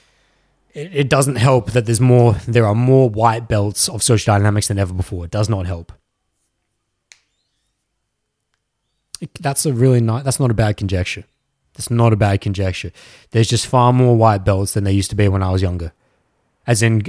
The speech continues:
A K A guys that don't know how to treat girls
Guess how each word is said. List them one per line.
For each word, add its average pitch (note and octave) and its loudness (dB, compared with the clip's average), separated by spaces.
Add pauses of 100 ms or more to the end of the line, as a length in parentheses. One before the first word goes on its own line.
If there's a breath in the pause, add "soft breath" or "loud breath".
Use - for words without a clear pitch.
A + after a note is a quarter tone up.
(140)
A B2+ 0
K G#2 2
A F#2+ -2
guys G#2+ 2
that G2 -4
don't G#2 2
know G#2 0
how G2 0
to G2 -2
treat G2 -4
girls F#2+ 0